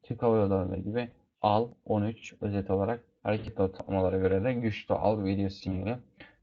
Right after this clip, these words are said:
Ee, bunun hemen, e, grafiğine bakalım. Aslında hava yolları için güzel bir, e, fırsat olmuş. Nasıl değerlendirirsiniz bilmem.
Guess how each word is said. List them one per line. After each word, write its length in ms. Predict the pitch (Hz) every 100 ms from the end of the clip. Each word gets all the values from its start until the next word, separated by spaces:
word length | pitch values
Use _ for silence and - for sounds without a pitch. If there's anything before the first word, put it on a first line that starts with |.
| _ -
Ee, 40 | 95 95 92 95 98 -
bunun 200 | 123 117
hemen, 260 | 117 113 123 - -
e, 140 | - 104
grafiğine 480 | 110 104 98 101 110
bakalım. 380 | 104 - 92 - _ _ _ _ _ _ _ _ _ _ _ _ _ _ _ _ _ _ _ _ _ _ _ _ 784 807 _ _ _ _ _ _ -
Aslında 680 | 107 107 110 110 107 104 -
hava 320 | 110 113 110
yolları 340 | 98 95 98
için 300 | 98 - 123
güzel 380 | 110 104 107 101
bir, 120 | 120
e, 440 | - 92 92 90 85
fırsat 460 | - 113 120 117
olmuş. 440 | 104 92 - - _ _ _ _ - _ _ _ 107
Nasıl 280 | 104 113
değerlendirirsiniz 840 | 101 90 92 92 95 92 120 113 101
bilmem. 280 | 104 98